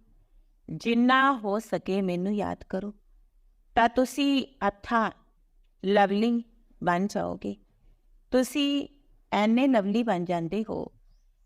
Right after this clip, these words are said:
ਜੋ ਦੇਵੀ ਦੇਵਤਾਵਾਂ ਦੀ ਹੁਣ ਤੱਕ ਵੀ ਪੂਜਾ ਹੋ ਰਹੀ ਹੈ। ਬਹੁਤ ਲਵਲੀ ਬਣਦੇ ਹੋ ਨਾ। ਅੱਧਾ ਕਲਪ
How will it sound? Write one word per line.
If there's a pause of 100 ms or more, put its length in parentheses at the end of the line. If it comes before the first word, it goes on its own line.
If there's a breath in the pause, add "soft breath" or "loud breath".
(120)
ਜੋ
ਦੇਵੀ
ਦੇਵਤਾਵਾਂ
ਦੀ
ਹੁਣ
ਤੱਕ
ਵੀ (340)
ਪੂਜਾ
ਹੋ
ਰਹੀ
ਹੈ। (720)
ਬਹੁਤ (840)
ਲਵਲੀ (120)
ਬਣਦੇ
ਹੋ
ਨਾ। (960)
ਅੱਧਾ
ਕਲਪ